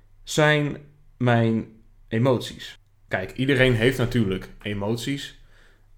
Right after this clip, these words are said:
Dat is natuurlijk, ja, daar kan je niet omheen. Eh, zelfs als je ze probeert uit te zetten, dan voel je iets. Ik kan me eigenlijk niet voorstellen dat de monniken in de Himalaya, bij wijze van spreken, echt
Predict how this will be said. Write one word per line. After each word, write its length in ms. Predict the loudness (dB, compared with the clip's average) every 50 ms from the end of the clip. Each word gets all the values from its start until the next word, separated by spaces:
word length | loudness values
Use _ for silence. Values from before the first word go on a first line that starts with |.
| _ -20 _ _
Dat 220 | -2 -2 -2 -2 -2
is 80 | -4
natuurlijk, 580 | -4 -6 -4 -2 -2 -2 0 -2 -2 -4 -6 -10 -6
ja, 220 | -6 -4 -4 -4
daar 80 | -6 -2
kan 140 | -2 -2
je 60 | -2 -2
niet 160 | -4 -6 -6
omheen. 520 | -8 -6 -4 -4 -2 -2 -4 -4 -6 -10 -12 -10
Eh, 240 | -6 -4 -4 -4 -4
zelfs 360 | -4 -4 -4 -4 -4 -4 -6
als 160 | -6 -6 -6
je 60 | -4
ze 140 | -6 -6 -6
probeert 440 | -6 -8 -4 0 0 0 0 -2 -4
uit 200 | -8 -8 -8 -8
te 60 | -8
zetten, 440 | -6 -6 -6 -6 -6 -6 -6 -6 -4
dan 360 | -6 -6 -6 -8 -10 -12 -14
voel 320 | -18 -12 -2 0 0 2 2
je 360 | 2 0 0 -2 -6 -10 -10 -6
iets. 480 | -6 -6 -4 -6 -8 -10 -10 -12 -20 _ _ _ _ _ _ _ _ _ -16
Ik 140 | -14 -10 -6
kan 140 | -4 -4 -4
me 60 | -2
eigenlijk 300 | -4 -2 -2 -2 -2 -2
niet 140 | -2 -2 -2
voorstellen 520 | -2 -2 -2 -2 -2 -4 -6 -6 -4 -4
dat 140 | -4 -4 -4
de 80 | -4
monniken 540 | -2 -2 -2 -2 -2 -4 -4 -4 -6 -6 -4
in 180 | -6 -6 -6 -4
de 120 | -4 -4
Himalaya, 800 | -4 -4 -4 -4 -4 -4 -2 -2 -2 -2 -2 -4 -4 -4 -6 -6
bij 120 | -4 2
wijze 220 | 4 6 6 6 4
van 100 | 2 -2
spreken, 500 | -8 -6 -2 -2 -2 -2 -2 -6 -8 -8 -12 -16 -20 -20 -20 -20 -20 -20 -20 -20 -20 -20 -20 -20 _ -20 -18 -18 -18 -14 -6
echt 380 | -2 -2 -2 -2 -4 -8 -12